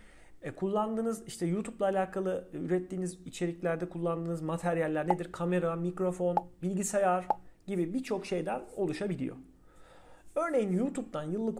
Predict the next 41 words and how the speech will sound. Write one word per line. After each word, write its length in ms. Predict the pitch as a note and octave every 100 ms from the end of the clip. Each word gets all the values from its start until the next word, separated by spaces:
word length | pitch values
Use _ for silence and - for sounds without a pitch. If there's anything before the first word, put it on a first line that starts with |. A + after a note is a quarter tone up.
| -
on 260 | G3+ A3
bin 180 | G3 F3+
lira 120 | E3
gelir 240 | C#3+ D#3+ F#3
elde 260 | E3+ E3
eden 260 | D#3+ E3+ E3+
bir 60 | D3
mükellefseniz 920 | E3+ F#3 F3+ F3+ F3+ - B2+ G#3 - - - - - - A#3
bu 120 | D4+
kalemleri 520 | G#3+ E3+ D3 C3+ C3
gider 180 | D#3 A3
olarak 360 | E3+ D#3+ G3+ -
indirdikten 560 | F3+ E3+ D#3 D#3 F3
sonra 460 | E3+ D3+ C3+ E3 - - - - - -
atıyorum 440 | F3 D#3 E3 F3+ -
on 240 | F#3+ F3+
bin 180 | D3 C3
lira, 100 | C#3+
on 220 | G3 G3 F3
bir 80 |
bin 160 | C#3+ C3+
lira 120 | D3
da 100 | F#3+
diyelim 180 | F3 D3+
ki 100 | F#3
gideriniz 460 | F#3 F3 E3 C3+ E3
var. 160 | G4+ - - - - - -
Bu 80 | C4+
durumda 240 | B3 C4+
ne 80 | C#4+
oluyor? 260 | G#3 F3+
Herhangi 280 | A#3 C4 A#3+
bir 100 | G#3+
matrah 360 | G#3 G#3 G3 F#3
çıkmıyor 420 | B3+ - D3 A#3 -
ve 300 | A3 A3 - - - - -
herhangi 380 | - A#3 G#3 D3+
bir 60 |
gelir 300 | C#3+ F#3 F3+
vergisi 420 | D#3 C3 C3+ C#3+ F#3+
de 140 | B3+